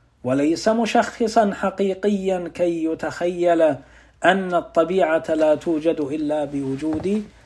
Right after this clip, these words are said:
شخصها، فافهم جيدا، لعل هذا الأمر بالفهم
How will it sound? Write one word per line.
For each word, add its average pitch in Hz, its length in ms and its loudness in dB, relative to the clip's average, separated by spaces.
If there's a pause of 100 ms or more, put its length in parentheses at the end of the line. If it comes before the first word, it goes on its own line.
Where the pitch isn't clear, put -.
شخصها، 123 840 -2 (200)
فافهم 160 500 0
جيدا، 131 720 -4 (360)
لعل 156 380 6
هذا 135 400 -2
الأمر 139 380 -4
بالفهم 170 500 -4